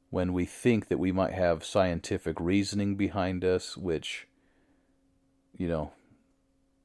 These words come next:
I think when we get to see the other,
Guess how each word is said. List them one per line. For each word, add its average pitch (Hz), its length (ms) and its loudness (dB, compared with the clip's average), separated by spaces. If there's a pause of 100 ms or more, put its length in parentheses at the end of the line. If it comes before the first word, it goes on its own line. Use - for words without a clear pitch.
(280)
I 87 120 0
think 95 200 0
when 90 120 -2
we 85 120 -2
get 87 160 0
to 87 80 -4
see 85 460 -4 (360)
the 82 160 0
other, 85 220 0